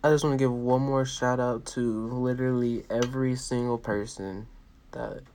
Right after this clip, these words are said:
helped, supported me,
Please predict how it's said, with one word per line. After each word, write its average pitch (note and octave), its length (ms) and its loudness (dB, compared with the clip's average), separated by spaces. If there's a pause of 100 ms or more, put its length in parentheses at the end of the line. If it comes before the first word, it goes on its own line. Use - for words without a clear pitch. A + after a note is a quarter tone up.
(1120)
helped, - 560 -4 (480)
supported A2 560 -4
me, A2 300 -6